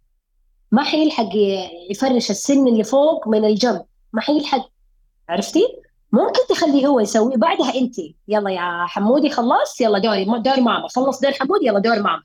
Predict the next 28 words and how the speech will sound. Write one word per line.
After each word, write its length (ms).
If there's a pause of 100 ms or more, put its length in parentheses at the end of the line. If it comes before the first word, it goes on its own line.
تقوم 120
أنت 180
تعدي 340
السطوح 520
اللي 120
أنت 120
مثلًا 340 (320)
هو 80
عارفة 320
إنه 80
هو 160
ممكن 360 (440)
حبيبي 340
ما 160
لحقها، 440
بعيدة، 560
ورا، 380
فوق، 440 (460)
آم، 540 (100)
ما 140
لحق، 340
الفرشة 680 (220)
مستحيل 360
تكون 220
وصلت 400
لها 120
يعني، 400 (300)
عرفتي؟ 320